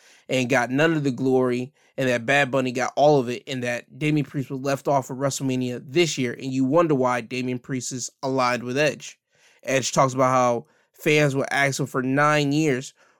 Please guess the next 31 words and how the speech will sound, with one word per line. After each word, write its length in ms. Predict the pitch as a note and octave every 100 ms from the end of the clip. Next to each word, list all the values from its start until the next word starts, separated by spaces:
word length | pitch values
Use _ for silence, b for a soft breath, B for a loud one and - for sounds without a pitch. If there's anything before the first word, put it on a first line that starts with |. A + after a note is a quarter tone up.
| -
would 440 | B2+ C#3 C#3+ C#3
he 200 | - D#3
be 200 | C3 C3+
able 140 | C#3 B2
to 60 |
come 300 | - D3 B2+
back, 420 | B2 C#3+ C3+ - - -
and 180 | C#3+ C3+
that 220 | C3 -
Edge 400 | D3 C#3+ C3 - - _ _ _ -
scratch 440 | - F#3+ E3 D3+
and 120 | D3+
claw 300 | C3+ E3 D3
to 80 | C3+
get 240 | C3 C#3 A#2
back 260 | D3 C#3+
here, 280 | - C#3 C3
and 280 | A#2+ C3 B2
two 220 | - G3+
years 460 | G3 F3+ E3+ E3 B2+
later, 460 | B2+ D3+ A#2+ G#2+ - b b b b
people 240 | - F#3 D#3
will 140 | D3
be 100 | C3
complaining 520 | B2 B2 - D#3 C#3+
that 240 | C3 B2+ - -
either 260 | C#3 C3+ B2+
he's 300 | B2 D3 -
here 240 | F#3+ F3+
too 220 | D#3 E3
much, 400 | D3 C#3+ C#3+ -